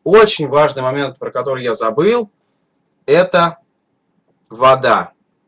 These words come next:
Пейте много воды. Э, на этой коловаде кто-то, э, спросил у меня, когда я написал, что во время коловады я пил по пять, по шесть литров воды.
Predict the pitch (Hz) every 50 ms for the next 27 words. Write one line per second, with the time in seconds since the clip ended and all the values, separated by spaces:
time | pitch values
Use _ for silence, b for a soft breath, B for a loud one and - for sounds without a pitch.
0 | _ _ _ _ _ _ _ _ _ _ _ _ _ _ _ _ _ _ _ _
1 | _ _ _ _ _ _ _ _ _ _ _ _ _ _ _ _ _ _ _ _
2 | _ _ _ _ _ _ _ _ _ _ _ _ _ _ _ _ _ _ - _
3 | _ - 185 202 196 196 - 160 151 156 170 180 180 - 139 123 127 131 135 143
4 | 156 190 220 208 - _ _ _ _ _ _ _ _ _ - - - 127 131 131
5 | 127 127 143 160 185 208 202 180 156 - 165 160 165 165 180 180 156 147 127 -
6 | - 180 196 190 190 170 156 151 - - 143 143 139 135 135 131 127 127 - -
7 | 139 147 147 - - 170 165 156 156 156 156 151 143 147 143 143 143 156 147 143
8 | 147 143 139 - - 156 147 143 - 139 135 139 151 165 165 160 143 147 143 143
9 | 156 185 214 208 185 165 156 151 143 - 165 156 151 147 143 131 151 143 139 -
10 | 143 131 - 147 143 139 - 147 143 143 139 131 - - 135 139 139 170 208 233
11 | 220 b